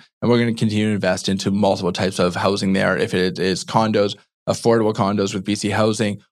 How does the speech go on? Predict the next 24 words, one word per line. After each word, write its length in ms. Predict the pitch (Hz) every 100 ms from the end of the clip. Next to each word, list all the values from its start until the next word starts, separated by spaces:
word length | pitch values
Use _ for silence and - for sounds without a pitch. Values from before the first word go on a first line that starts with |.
| -
or 160 | 110
rental, 420 | 107 107 98 101 98
or 80 | 98
even 180 | 104 95
below 220 | 95 98
market 300 | 95 90 82
rental, 440 | 92 92 90 101
which 160 | 95 92
we 80 | 104
have 180 | 95
with 120 | 92 85
B 120 | 98
C 120 | 101
Housing 320 | 98 98 104
again, 440 | 95 110 107 98 - _ _ -
those 240 | 117 135
type 120 | 127
of 40 | 113
investments 580 | 98 95 - 101 98 -
are 180 | 101 98
gonna 180 | 101 95
continue 380 | 95 95 98 95
from 140 | 85
ours, 260 | 87 113 143